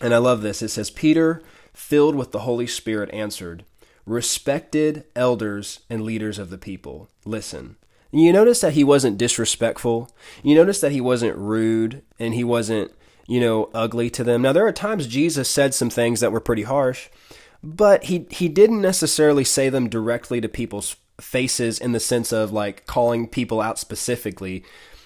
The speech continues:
Most of the time when Jesus was saying those things, he was speaking to a whole group of people or a whole generation of people and saying, "This is an issue with all of, all of you." Um, you know,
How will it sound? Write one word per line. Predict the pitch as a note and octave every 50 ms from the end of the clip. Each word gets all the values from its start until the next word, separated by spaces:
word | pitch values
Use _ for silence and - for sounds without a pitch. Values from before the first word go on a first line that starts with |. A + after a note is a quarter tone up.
| - - -
Most | - A#2+ C3 C#3+ E3 F#3 - -
of | F3+
the | D#3+
time | - - C#3+ D3+ C#3 C3+ B2+
when | A#2+ A#2
Jesus | G2 A2+ B2 C3 A#2+ B2+ B2 - - -
was | B2 A#2 A2 -
saying | - - B2 B2 B2 A#2+
those | A#2 A2 G#2+ -
things, | - A2+ A2 G#2+ -
he | - C#3+
was | C#3+ B2 A2
speaking | - - - - C3+ B2 - B2+ A#2+ A#2 A#2
to | - - A#2 A2+ A2 A2 G#2+ G#2+ - - - - - _ - - - -
a | A#2
whole | A2 - - B2 A#2+ A#2+
group | F#2+ G2+ A#2 B2+ B2+ -
of | C#3 B2+ -
people | - C#3+ C3+ C3 - C3 C3 B2 -
or | A#2 A#2 A2
a | A2
whole | - B2+ A#2+
generation | A2+ G2+ - B2 A#2 G#2+ G2+ G#2 G#2+ A#2+ B2+ - C3 B2
of | A#2+ A#2+
people | - - B2+ A#2+ - B2 A#2+ A#2 A#2 A#2 - - - - - - - _ -
and | A#2 A2 G#2+
saying, | - - A#2 A2+ A2 A2+ A2
"This | B2 B2 -
is | C3 A2+ G#2
an | G#2 F2+
issue | A2 A#2+ A2+ - A2 A2
with | G#2+ G#2
all | - G2+ A#2 A#2+ B2 A#2+
of, | A#2+ A2+ G#2+ - -
all | A#2+ B2 B2 B2+ B2
of | G#2+
you." | G#2+ G#2+ G#2+ G#2 G2+ - - _ _ _ _ - - -
Um, | A#2+ A#2+ A#2+ A#2 A2+ A2+ G#2 - _ _
you | - C3 C#3+
know, | C#3 C3 B2+ B2+ A#2+ G#2+ A2+ A#2